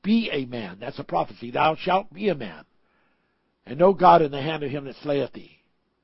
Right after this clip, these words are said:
And thou shalt die the deaths,"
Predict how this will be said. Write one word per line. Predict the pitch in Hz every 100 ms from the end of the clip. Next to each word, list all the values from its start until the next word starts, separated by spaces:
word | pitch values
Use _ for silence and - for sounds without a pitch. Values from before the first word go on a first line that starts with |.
| _ _ _ _ _ _ _ _ _ _
And |
thou | 147 156
shalt | 165 139
die | 165 160
the | 139
deaths," | - 185 180 - - -